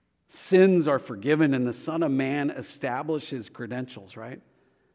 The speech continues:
All inside this house, which is crowded with onlookers, followers, even enemies.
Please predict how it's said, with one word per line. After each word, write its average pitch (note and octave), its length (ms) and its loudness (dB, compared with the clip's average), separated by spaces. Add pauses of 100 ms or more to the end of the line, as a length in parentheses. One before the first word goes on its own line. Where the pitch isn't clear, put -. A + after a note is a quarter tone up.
(600)
All F3 360 10
inside D#3 440 4
this C#3 180 -2
house, D3 480 0
which B2 180 -8
is A2 120 -8
crowded D3 440 -2
with B2 140 -4
onlookers, C#3+ 760 -2
followers, C3+ 840 -6
even B2+ 340 -6
enemies. G#2 680 -10